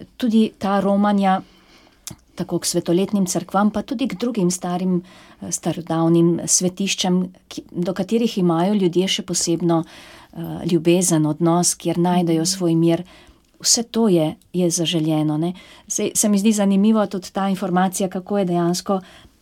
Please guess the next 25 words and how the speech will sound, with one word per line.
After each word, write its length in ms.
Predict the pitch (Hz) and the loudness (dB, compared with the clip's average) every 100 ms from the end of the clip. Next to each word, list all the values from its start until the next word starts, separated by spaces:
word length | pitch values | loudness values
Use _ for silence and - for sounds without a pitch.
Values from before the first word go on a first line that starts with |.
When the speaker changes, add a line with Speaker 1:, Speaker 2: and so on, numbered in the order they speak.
| _ - | _ -2
Speaker 1:
prvo 240 | 233 220 202 | 0 2 2
jubilejno 540 | 190 175 175 185 208 | 4 4 4 4 2
leto 520 | 190 170 170 175 175 - | 2 2 0 -2 -2 -6
se 200 | - - | -8 -4
sploh 360 | 156 - 175 180 | -4 -2 -2 -2
začelo. 600 | 175 175 - 180 160 151 - - - - - _ | -4 -4 -2 0 0 -4 -8 -20 -20 -20 -20 _
To 160 | - 269 | 0 4
ni 180 | 233 285 | 6 4
bila 240 | 180 170 | 2 0
pobuda 560 | - 180 156 180 165 156 | 0 -4 0 0 0 -2
papeža, 580 | - 147 - 165 156 151 | -6 -8 -6 -6 -4 -4
to 140 | 202 | 0
ni 120 | 226 | 0
bila 240 | 196 175 165 | 2 0 -2
pobuda 460 | 190 170 175 175 | -4 -2 0 0
uradne 440 | - 180 156 151 156 | 0 -2 -2 -2 -4
Speaker 2:
Mhm. 60 | |
Speaker 1:
cerkve, 460 | - 180 190 190 151 - - - | -2 -4 -4 -6 -8 -10 -20 -8
ampak 280 | - 233 233 | -2 0 0
dejansko 520 | 202 202 208 220 - | 0 2 2 0 0
je 100 | 226 | 0
bil 220 | 190 214 - | 2 0 -2
odgovor 680 | 175 165 - 160 226 185 180 | -4 -2 0 2 2 2 0
uradne 540 | - 175 165 170 196 220 | -4 -4 -2 -2 -2 -2
cerkve 600 | - 196 180 - 185 | -2 -2 -4 -4 -4